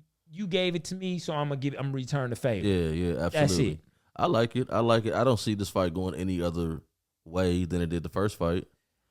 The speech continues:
Speaker 2: Maybe De-,
Speaker 1: Um,
Speaker 2: maybe, maybe Devin Haney slips in a right more than he did the first fight.
Speaker 1: I was
Speaker 2: <laughs>
Speaker 1: gonna say, I'm hoping. You know, as much as trash I was talking about Devin Haney
Speaker 2: <laughs>
Speaker 1: in the last one, man, I'm gonna be honest, man. Like, the closer we get to this fight, it's like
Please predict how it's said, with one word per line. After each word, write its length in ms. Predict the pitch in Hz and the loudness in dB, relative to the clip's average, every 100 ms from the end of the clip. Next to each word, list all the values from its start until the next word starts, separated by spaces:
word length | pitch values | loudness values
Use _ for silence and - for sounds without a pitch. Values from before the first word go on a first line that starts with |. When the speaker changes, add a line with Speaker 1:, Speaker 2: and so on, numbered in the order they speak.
| _ _ - | _ _ -2
Speaker 2:
Maybe 140 | 104 131 | 2 6
De-, 80 | 117 | 6
Speaker 1:
Um, 60 | 107 | 6
Speaker 2:
maybe, 260 | 107 107 98 | 4 4 2
maybe 260 | 98 107 95 | 2 2 2
Devin 280 | 101 98 92 | 0 0 0
Haney 400 | 101 101 95 104 | 2 2 0 -4
slips 340 | - 110 107 110 | -6 -2 -2 0
in 80 | |
a 60 | 87 | 0
right 260 | 82 98 - _ | 2 2 0 _
more 220 | - 98 98 | -6 0 2
than 100 | 98 | 2
he 60 | 95 | 4
did 220 | 107 107 | 4 4
the 60 | |
first 260 | 92 110 107 | 4 4 6
fight. 320 | 120 110 131 | 8 8 8
Speaker 1:
I 80 | 160 | 6
was 160 | 143 156 | 6 6
Speaker 2:
<laughs> 20 | |
Speaker 1:
gonna 140 | 143 | 6
say, 260 | 135 135 120 | 2 0 -2
I'm 160 | 120 120 | -2 -2
hoping. 600 | 95 127 135 135 131 131 - _ _ | 2 4 2 2 -2 -4 -10 _ _
You 100 | 196 | -6
know, 160 | 202 175 | 0 2
as 100 | 147 | 2
much 220 | 180 220 | 0 0
as 120 | 160 | -4
trash 380 | - 156 143 135 | 0 2 4 2
I 100 | 135 | -2
was 140 | 123 110 | -6 -8
talking 280 | 131 117 110 | -10 -6 -6
about 300 | 113 107 104 | -2 -2 -2
Devin 260 | 110 110 | -2 0
Haney 500 | 104 - 113 104 135 131 - | 2 2 2 -2 -2 -2 -6
Speaker 2:
<laughs> 160 | - - | -16 -6
Speaker 1:
in 100 | 120 | -4
the 80 | 113 | 0
last 400 | 117 123 117 - | 0 2 0 -2
one, 140 | 117 | -4
man, 320 | 117 117 113 - | -2 -4 -6 -8
I'm 160 | 160 190 | -8 -6
gonna 80 | |
be 200 | 170 165 | -4 -6
honest, 380 | 160 175 165 127 | -6 -6 -4 -6
man. 480 | 127 127 127 123 131 - _ _ | -6 -6 -6 -8 -10 -16 _ _
Like, 280 | 104 113 107 | -8 -6 -6
the 60 | 107 | -8
closer 320 | - 160 143 | -4 -2 -2
we 80 | 151 | -4
get 180 | 143 139 | -6 -8
to 100 | 139 | -6
this 140 | 127 | -6
fight, 400 | - 135 120 - | -6 -6 -6 -8
it's 180 | 117 113 | -14 -16
like 440 | 110 107 98 92 | -10 -8 -6 -8